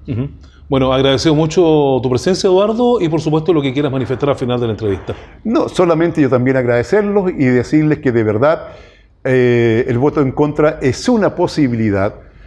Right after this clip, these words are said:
Speaker 2: de decir, "Oye, lo que tenemos de mal, que no, ya no sea peor"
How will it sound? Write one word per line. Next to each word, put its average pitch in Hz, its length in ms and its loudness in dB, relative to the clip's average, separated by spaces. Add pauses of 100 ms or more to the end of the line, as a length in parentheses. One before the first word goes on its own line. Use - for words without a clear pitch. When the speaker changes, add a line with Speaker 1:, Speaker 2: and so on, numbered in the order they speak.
(140)
Speaker 2:
de 139 160 2
decir, 156 520 0
"Oye, 110 500 -2
lo 120 120 -2
que 117 120 -2
tenemos 151 420 0
de 131 120 0
mal, 151 680 -2
que 135 100 0
no, 120 120 -2
ya 123 180 -4
no 151 100 -2
sea 147 300 -2
peor" 127 500 0